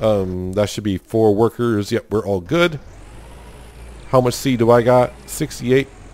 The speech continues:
I don't know if that's enough to get this field done, but I'm getting this field done today. I gotta do my two fields just to make the other workers like, "Well, he is actually doing something. He's just not sitting around the farm," which I could because, you know,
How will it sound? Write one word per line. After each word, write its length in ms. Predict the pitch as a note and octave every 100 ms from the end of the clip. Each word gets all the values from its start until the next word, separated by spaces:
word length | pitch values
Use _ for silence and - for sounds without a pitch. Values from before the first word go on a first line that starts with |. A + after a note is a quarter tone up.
| - - - - - - -
I 360 | C#3 D3 D3
don't 220 | C#3+ C3+
know 80 | C#3
if 80 | C3
that's 160 | B2+ -
enough 220 | C3 B2+
to 80 | A#2+
get 140 | B2+
this 120 | A#2
field 260 | - C3 G2+
done, 260 | A2+ C#3
but 220 | C#3+ G#2 G2 - - - - - - -
I'm 180 | A2+
getting 260 | G#2 B2 B2
this 140 | A#2
field 220 | - B2 G#2
done 180 | G#2+
today. 220 | G#2 A#2 F#2
I 40 |
gotta 180 | G2+ G2
do 100 | G2+
my 200 | G#2 C#3
two 200 | - B2+
fields 400 | - G#2+ G#2 G2
just 180 | G#2+ -
to 60 |
make 140 | G#2+ -
the 80 |
other 120 | G#2 F2+
workers 380 | G2 - F#2
like, 180 | F#2+ F#2
"Well, 100 | G2
he 180 | F#2+ A2
is 120 | B2+
actually 220 | G#2 - D#2+
doing 220 | F2 D2+
something. 420 | - G2+ G#2+ C2 - - - - - - - -
He's 120 | F2+
just 180 | G#2+ G#2+
not 140 | F#2
sitting 340 | - A2 G2
around 260 | F2+ F#2+ F#2+
the 80 | D#2
farm," 380 | G#2+ A2 F2 A2
which 160 | E3+
I 60 | E3+
could 360 | - G3+ B2
because, 360 | A#2+ - A#2 -
you 60 | C#3
know, 240 | E2 G2